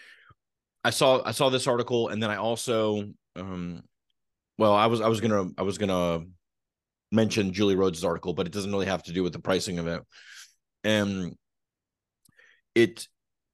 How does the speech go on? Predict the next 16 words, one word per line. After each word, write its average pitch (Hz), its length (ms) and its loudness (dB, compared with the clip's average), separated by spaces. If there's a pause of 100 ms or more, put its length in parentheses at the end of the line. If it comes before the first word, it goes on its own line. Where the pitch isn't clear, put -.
(160)
it's - 240 0
just - 540 2
a 98 440 2 (220)
necessity, 90 760 -4 (220)
right? 92 240 0
It's - 180 -6
just - 300 -2
a, 90 360 0 (1000)
a 101 60 -4
cyclical 123 800 2 (100)
necessity 95 600 -4
to - 120 -10
be, 90 300 -2 (140)
to 92 60 -12
be 98 80 0
priced - 500 -4